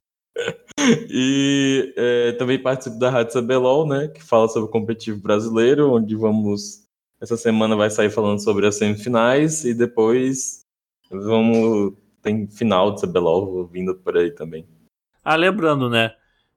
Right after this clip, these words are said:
Speaker 2: a Rádio C B lol que ele comentou é um outro podcast da nossa holding aqui, que a Rádio Runeterra tem o podcast principal e os filhos dos spin-offs. Tem a Rádio C B lol, que fala do competitivo brasileiro, ou contar no Mundial, fala como é que tá os times brasileiros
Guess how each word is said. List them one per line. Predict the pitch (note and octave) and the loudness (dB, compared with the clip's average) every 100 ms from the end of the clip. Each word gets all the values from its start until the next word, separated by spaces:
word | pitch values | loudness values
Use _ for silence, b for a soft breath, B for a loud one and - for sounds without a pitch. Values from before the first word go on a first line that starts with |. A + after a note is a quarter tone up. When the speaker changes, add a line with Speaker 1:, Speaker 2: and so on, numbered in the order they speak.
| - | -2
Speaker 2:
a | A2 | 0
Rádio | B2 C#3 | 2 0
C | - | 0
B | D3 | 0
lol | C#3+ C#3+ | 2 2
que | D3 | 0
ele | |
comentou | C#3 C#3+ C#3 C3+ C#3+ E3 | 0 0 -2 0 0 2
é | F3+ | 2
um | F3 E3+ | 0 0
outro | G3+ - | -2 0
podcast | G3 F3 E3+ E3 | -2 0 -2 -2
da | E3 | 0
nossa | E3 - F#3+ | -4 0 0
holding | C#3 D3 C3+ B2+ | 2 2 0 -2
aqui, | A2+ A#2+ G2 | -6 -8 -6
que | A2+ G2+ | -2 0
a | |
Rádio | F#2+ A2+ A2 | 0 0 -2
Runeterra | B2 A#2+ - A#2+ A#2+ | -8 -10 -2 0 0
tem | B2 | -4
o | A2+ | -2
podcast | A2+ G#2+ A2 - | -4 0 -2 -2
principal | A#2+ - C3+ D3 D3+ F3+ _ _ B B B | -10 -12 -4 0 0 0 _ _ B B B
e | C#3+ E3 | 2 2
os | - | 0
filhos | - E3 D3+ D3+ | -4 0 2 0
dos | D3 D3 | -2 -6
spin-offs. | - F3 E3+ A2 F#2+ - | -6 -4 2 2 0 -6
Tem | D#3 | -2
a | D#3+ E3 E3+ E3+ B B B | 0 -2 -4 -12 B B B
Rádio | D3 C#3+ | -2 0
C | - | 0
B | F3 | 2
lol, | F#3+ F#3 A3 | 4 4 2
que | - - | -2 -2
fala | B2 B2 | 0 0
do | |
competitivo | - B2 B2+ - A2+ | -2 -4 -4 -2 0
brasileiro, | A#2 A#2 A#2+ B2 E3 D3 | 0 0 -2 2 4 4
ou | A2+ | 0
contar | - A2+ C3+ | -4 -2 -2
no | A#2+ | -2
Mundial, | A#2 A2+ A2+ A2+ | -4 0 2 2
fala | A#2+ A2+ G#2 | 2 0 0
como | A#2+ A2 | -2 -4
é | |
que | - | -2
tá | A2 | 0
os | G#2 - | 0 -2
times | A2 G#2 | -10 -4
brasileiros | G#2 G#2 G2+ G2+ G2 | 0 0 2 -2 -2